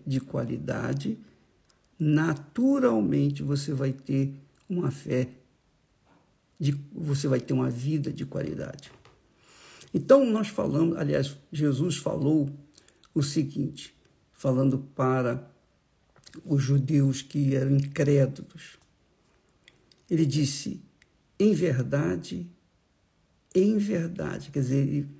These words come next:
afirmou duas vezes, "Em verdade, em verdade." Enfatizou, enfatizou. "Em verdade,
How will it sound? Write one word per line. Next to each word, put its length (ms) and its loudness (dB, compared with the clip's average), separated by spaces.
afirmou 720 4
duas 760 4
vezes, 600 -8
"Em 200 4
verdade, 720 -2
em 180 4
verdade." 880 -6
Enfatizou, 1160 0
enfatizou. 1080 -2
"Em 160 8
verdade, 760 0